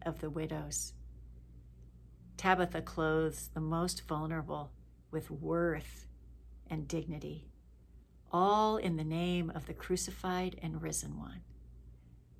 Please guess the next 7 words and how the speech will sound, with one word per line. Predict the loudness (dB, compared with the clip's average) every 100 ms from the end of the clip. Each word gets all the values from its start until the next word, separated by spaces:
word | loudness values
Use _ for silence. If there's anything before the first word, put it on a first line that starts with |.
| -20 -20 -20 -20 -20 -20 -18 -6
Thanks | -2 -2 -2
be | -4
to | -6
God | -4 -2 0 0 -2 -6 -10
for | -4
this | 0 2 2
disciple | 2 0 0 -2 -4